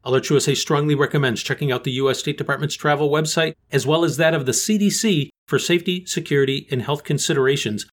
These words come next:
about your destination. We also recommend taking a few minutes to visit the equivalent websites of the Canadian, Australian, and British governments to see the travel guidance that those nations are providing to their citizens as threats and assessments can and do vary.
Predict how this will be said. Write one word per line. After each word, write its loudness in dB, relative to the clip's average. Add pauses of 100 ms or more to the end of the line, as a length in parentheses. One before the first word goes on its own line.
(140)
about -2
your -2
destination. -4 (400)
We 0
also 0
recommend 0
taking 0
a 4
few 0
minutes 0
to 0
visit -2
the 0
equivalent 0
websites 0
of 2
the 0
Canadian, -2
Australian, 0
and -2
British 2
governments -2 (280)
to -2
see 0
the 2
travel 0
guidance 0
that -2
those 0
nations -2
are 2
providing 0
to 0 (200)
their 4
citizens -2 (340)
as 0
threats -6
and 2
assessments 0 (220)
can 2
and 0
do -2
vary. 0